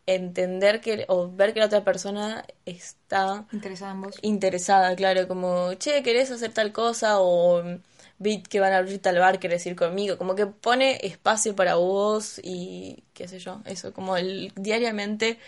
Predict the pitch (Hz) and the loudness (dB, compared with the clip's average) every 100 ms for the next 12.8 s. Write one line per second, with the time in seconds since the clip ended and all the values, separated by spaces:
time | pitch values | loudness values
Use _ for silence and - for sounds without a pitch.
0 | - 254 302 320 262 262 240 226 202 208 | -10 -4 -2 2 2 2 0 -2 -4 -6
1 | 208 196 190 202 214 226 226 254 247 208 | -4 -10 -6 -4 -2 -4 -2 2 2 2
2 | 190 196 247 254 247 247 226 196 202 208 | -4 -2 -2 0 4 4 4 -4 -2 -4
3 | 220 226 208 180 196 202 202 196 190 185 | -4 -6 -8 -8 -8 -6 -4 -4 -4 -2
4 | - 185 175 160 - - - - 196 214 | -2 -2 -6 -8 -14 -18 -16 0 6 6
5 | 269 247 220 175 170 175 214 208 - 175 | 6 2 -4 -4 -6 -4 -4 -6 -8 2
6 | 190 214 208 180 190 180 175 190 196 190 | 4 4 2 -10 -6 -6 -2 4 4 4
7 | 180 190 190 180 185 175 170 175 185 196 | 2 2 0 0 -4 -4 -6 0 0 2
8 | 185 180 180 190 190 220 247 247 202 196 | 0 -4 -4 2 2 6 4 6 4 2
9 | 190 190 180 - - - - 208 202 202 | -2 -4 -6 -18 -20 -20 0 6 8 10
10 | 190 196 196 190 185 - _ - 208 196 | 8 6 0 -8 -12 -14 _ -6 -4 0
11 | 202 226 262 269 294 233 208 233 240 233 | 0 4 6 6 4 0 0 2 2 2
12 | 202 202 214 226 214 202 190 190 | -2 -2 -4 2 4 4 2 -2